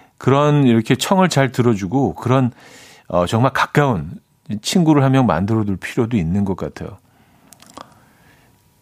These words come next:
인간관계 쉽지 않습니다. 어, 이승재 씨, 현관문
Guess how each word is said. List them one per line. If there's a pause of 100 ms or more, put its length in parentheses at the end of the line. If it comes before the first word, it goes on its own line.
(240)
인간관계
쉽지
않습니다. (1200)
어,
이승재
씨, (1000)
현관문